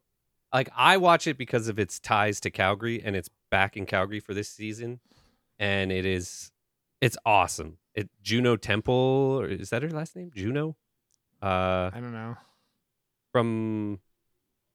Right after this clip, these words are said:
Speaker 1: what's it called? You know, that other show?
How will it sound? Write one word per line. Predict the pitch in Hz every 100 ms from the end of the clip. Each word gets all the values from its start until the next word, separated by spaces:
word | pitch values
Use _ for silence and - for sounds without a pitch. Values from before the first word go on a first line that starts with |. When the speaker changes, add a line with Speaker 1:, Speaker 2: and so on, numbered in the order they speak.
| _ _ _ _ _ -
Speaker 1:
what's | 113 -
it | -
called? | 135 135 - _ _ _ _ _ -
You | 107
know, | 120 127 _ _ _ -
that | 92 - _ _ _ _ 101
other | 101 110
show? | 123 123